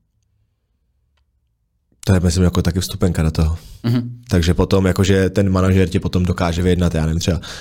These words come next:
Speaker 1: lepší podmínky, tu příležitost, je to potom
Speaker 2: A jsou do tohohle zapojený i ty gymy?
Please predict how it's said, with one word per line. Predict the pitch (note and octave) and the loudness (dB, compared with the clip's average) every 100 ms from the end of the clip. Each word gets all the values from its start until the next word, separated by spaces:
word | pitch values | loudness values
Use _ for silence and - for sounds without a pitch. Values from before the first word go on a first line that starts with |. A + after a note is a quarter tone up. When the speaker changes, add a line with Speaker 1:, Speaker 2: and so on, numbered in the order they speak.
| - | -6
Speaker 1:
lepší | F2 - F#2 | -4 0 0
podmínky, | F#2+ F2+ F2 E2 F2 E2+ E2 - - _ _ | 2 2 2 2 2 2 0 -6 -20 _ _
tu | F#2 | -4
příležitost, | - G2 F2+ G2 F2+ F2 - - - - _ _ - | 0 2 2 2 2 2 -4 -12 -14 -20 _ _ -4
je | E2+ | -2
to | - E2 | -2 -2
potom | F2 - E2+ D#2+ D#2 D#2+ - | -4 -2 0 0 -2 -4 -10
Speaker 2:
A | - | -8
jsou | B2 A#2 | -2 -2
do | |
tohohle | A2+ A2+ A2+ | 2 2 0
zapojený | A#2+ A2+ A2+ A2+ A2+ A2+ A2+ | 0 -2 0 2 2 2 0
i | - | -2
ty | B2 | -2
gymy? | A2+ G#2 C3+ | 0 0 0